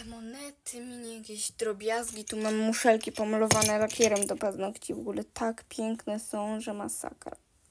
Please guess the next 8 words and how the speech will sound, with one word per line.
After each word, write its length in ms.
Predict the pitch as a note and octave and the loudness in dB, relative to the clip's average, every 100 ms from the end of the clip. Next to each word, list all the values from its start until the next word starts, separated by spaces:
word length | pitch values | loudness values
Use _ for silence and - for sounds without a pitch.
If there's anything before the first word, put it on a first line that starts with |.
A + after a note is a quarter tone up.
| _ - | _ -10
pozytywna 640 | - A3+ A3+ A3+ B3+ A3+ F#3+ | -4 0 0 0 0 -2 -6
masakra. 500 | A#3 - - - - - - - - - - - - - - - - - - - - | -6 -8 -10 -12 -12 -4 -4 -4 -10 -12 -8 -8 -8 -14 -16 -18 -20 -20 -20 -20 -8
Piękne, 480 | A3 G3 G#3+ - | -6 -4 -4 -4
nie, 100 | G3 | -4
o 160 | - - | -4 -4
Jezus 540 | - - - - - | -4 -6 -4 -2 -2
Maria, 360 | - A#3+ B3 - - | -4 -8 -8 -12 -10
piękne. 480 | A#3 A3+ - A#3 | -8 -8 -8 -8